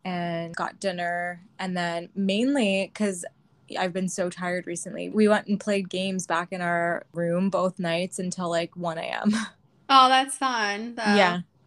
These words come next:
Speaker 1: So it was a really fun trip.
Speaker 2: Good. I'm glad you had fun.
Speaker 1: Yeah. And actually, that's where I got my coffee for this week that we'll talk about in a minute.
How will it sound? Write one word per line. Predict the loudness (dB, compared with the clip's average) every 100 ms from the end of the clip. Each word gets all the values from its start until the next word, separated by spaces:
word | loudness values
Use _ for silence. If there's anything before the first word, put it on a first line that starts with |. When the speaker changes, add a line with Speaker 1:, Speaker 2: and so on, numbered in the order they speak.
| _ _ _
Speaker 1:
So | 4 8 8
it |
was | 6 0
a |
really | -2 0 0
fun | 0 -2 -2
trip. | -2 -2 -4 _ _ _ _ _
Speaker 2:
Good. | -8
I'm | -6 -6 -8
glad | -8 -8 -8
you | -10
had | -12 -8
fun. | -6 -6 -6 -8 -10 -12 _ _ _ -4
Speaker 1:
Yeah. | 0 2 2 2 -4 -4 -2
And | 2
actually, | 2 2 2 4
that's | 4 4 4
where | 4
I | 4
got | 2 2
my | -2 -6
coffee | -2 0 0 0 -2
for | -2 -4
this | -4 -6 -6
week | -6 -4
that | -8 -6
we'll | -6
talk | -6 -8 -6
about | -4 -4 -6
in | -10
a | -12
minute. | -10 -8 -8 -10 -12